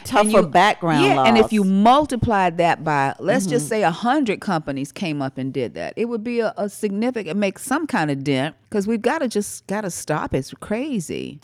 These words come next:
Speaker 1: I know.
Speaker 2: You know.
Speaker 1: But
Speaker 2: It's
Speaker 1: we'll
Speaker 2: just
Speaker 1: see.
Speaker 2: crazy. We'll
Speaker 1: They're
Speaker 2: see how
Speaker 1: trying
Speaker 2: it
Speaker 1: to,
Speaker 2: shakes out.
Speaker 1: yeah, 'cause Kroger, they're saying that they're, yeah, they're asking their customers to no longer carry the, openly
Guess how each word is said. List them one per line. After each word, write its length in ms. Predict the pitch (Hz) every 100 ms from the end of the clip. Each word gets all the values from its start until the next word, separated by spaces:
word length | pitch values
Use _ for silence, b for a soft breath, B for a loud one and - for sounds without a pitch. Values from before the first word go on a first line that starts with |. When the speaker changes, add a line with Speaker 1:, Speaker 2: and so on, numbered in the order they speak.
| -
Speaker 1:
I 140 | 170
know. 400 | 160 147 120 123
Speaker 2:
You 200 | 170 226
know. 420 | 196 151 143 143 151 160 B B B _ _
Speaker 1:
But 260 | 165 185
Speaker 2:
It's 60 | 190
Speaker 1:
we'll 100 | 208
Speaker 2:
just 160 | 254 -
Speaker 1:
see. 80 | 220
Speaker 2:
crazy. 360 | 185 240 156
We'll 60 | 165
Speaker 1:
They're 160 | 190 233
Speaker 2:
see 80 | 254
how 40 |
Speaker 1:
trying 180 | 233 220
Speaker 2:
it 40 |
Speaker 1:
to, 80 | 202
Speaker 2:
shakes 320 | 202 180 170
out. 340 | 185 214 147 147
Speaker 1:
yeah, 160 | 180
'cause 220 | 170 196 -
Kroger, 640 | - 220 247 202 170 156 b b b
they're 260 | 135 185 214
saying 460 | - 208 185 175
that 220 | 160 143 -
they're, 320 | 170 165 143
yeah, 420 | - 165 123 117 B B B
they're 180 | 160 160
asking 320 | 147 185 - 226
their 100 | 202
customers 600 | - 208 - 190 190 -
to 120 | 175
no 200 | 160 180
longer 500 | 185 185 180 175 175 b -
carry 320 | 226 214 208
the, 340 | 160 156 147 -
openly 500 | 196 202 165 147